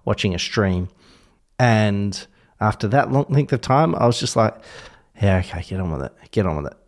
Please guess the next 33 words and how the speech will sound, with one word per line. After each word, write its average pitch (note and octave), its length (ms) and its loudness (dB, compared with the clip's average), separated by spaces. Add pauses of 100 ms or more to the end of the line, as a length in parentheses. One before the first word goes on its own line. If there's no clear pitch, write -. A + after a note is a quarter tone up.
(720)
And A2+ 540 0
I, C3 200 2 (200)
some E3+ 260 4
of A#3 100 4
the D#3 200 2 (160)
little B2 320 6
details A2 480 4
of F#2+ 60 -2
the F#2+ 60 0
Vision F#2+ 220 0
Pro - 120 0
actually A#2 340 2
passed - 300 -2
me G2+ 60 0
by. F#2+ 320 0 (460)
Um, G2 460 2
I G2+ 100 2
just G#2+ 140 -2
didn't G#2+ 220 0
really G2+ 240 -2
take G2+ 260 -2
it G2+ 60 0
in F#2 160 0
'cause G2+ 240 -2
I G2+ 140 0
was G2 240 -2 (100)
just - 220 -4 (400)
over G2+ 320 0
it - 120 -6
by F#2 100 -2
that F2+ 200 -6
point. F#2 260 -2 (840)
So F#2+ 400 -2